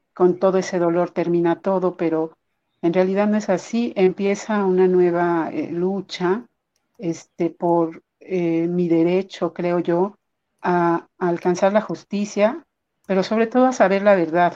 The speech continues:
Julio. Eh, yo quiero saber qué pasó. Eh, ya más o menos durante la investigación hemos estado viendo que, pues, que el edificio fue construido con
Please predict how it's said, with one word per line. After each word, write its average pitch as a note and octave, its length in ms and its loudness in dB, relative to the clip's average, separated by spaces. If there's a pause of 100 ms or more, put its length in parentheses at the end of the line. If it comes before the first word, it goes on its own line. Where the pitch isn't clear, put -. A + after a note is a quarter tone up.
(120)
Julio. D#3 420 -4
Eh, E3+ 300 -10
yo G3+ 200 -4
quiero A#3+ 360 2
saber E3 340 -2
qué F3 140 -8
pasó. D#3+ 580 -4 (460)
Eh, E3+ 400 -2 (340)
ya G3+ 140 -2
más G#3 280 -2
o F3+ 80 2
menos F3+ 380 2
durante D#3+ 360 -2
la D#3+ 60 0
investigación E3 1000 0
hemos E3 320 -6
estado E3 360 -2
viendo E3+ 380 0
que, D#3 300 -8 (520)
pues, E3+ 160 -6
que F#3 100 -4
el F3 80 2
edificio F#3+ 380 0
fue G3+ 180 -2
construido F#3 600 -2
con D#3+ 540 -2